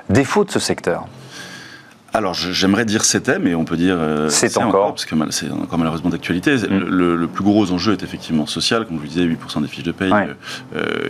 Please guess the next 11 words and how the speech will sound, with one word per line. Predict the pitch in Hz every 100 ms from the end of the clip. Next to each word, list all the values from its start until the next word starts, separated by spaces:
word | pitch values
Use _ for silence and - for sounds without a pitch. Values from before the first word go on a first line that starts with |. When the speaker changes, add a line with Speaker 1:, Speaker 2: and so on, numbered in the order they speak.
| -
Speaker 2:
j'ai, | - -
je | -
regardais | 80 85 85
un | 82
sondage | - 85 85 82
il |
y |
a | 73
quelques, | 85 - 80 78 76
quelques | 85 80 87
jours. | 85 92 98